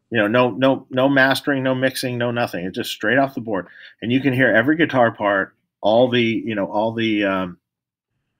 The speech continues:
how clean one part was from the other. And, like, if you actually listen to it, it's like,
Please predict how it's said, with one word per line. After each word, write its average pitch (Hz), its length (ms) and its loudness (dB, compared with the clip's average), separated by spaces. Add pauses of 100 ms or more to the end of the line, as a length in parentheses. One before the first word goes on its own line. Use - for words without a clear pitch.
(280)
how 123 200 4
clean 123 580 0
one 117 200 2
part 117 300 2
was 117 260 2
from 117 160 -8
the 104 160 -2
other. 117 460 -4 (720)
And, 127 120 4
like, 127 200 4
if 131 100 2
you 214 120 4
actually 139 280 4
listen 143 320 2
to 113 100 2
it, 104 60 2
it's - 140 -4
like, - 220 -16